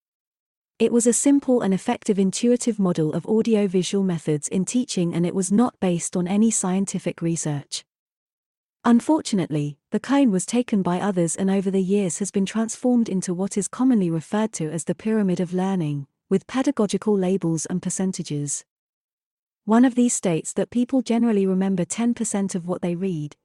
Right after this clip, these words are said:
twenty percent of what they hear, thirty percent of what they see, fifty percent of what they see and hear,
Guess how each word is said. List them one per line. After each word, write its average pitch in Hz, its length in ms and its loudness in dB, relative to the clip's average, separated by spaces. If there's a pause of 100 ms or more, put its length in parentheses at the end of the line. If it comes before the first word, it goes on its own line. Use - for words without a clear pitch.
(140)
twenty 294 340 2
percent 226 420 -2
of 175 120 -4
what 180 160 -4
they 185 100 0
hear, 165 400 -4 (260)
thirty 262 380 0
percent 202 400 -2
of 170 100 -6
what 185 160 -4
they 180 140 -2
see, 160 420 -4 (240)
fifty - 360 -2
percent 202 400 -2
of 165 120 -4
what 175 160 -4
they 190 140 -2
see 226 320 -4
and 196 140 -2
hear, 196 340 -4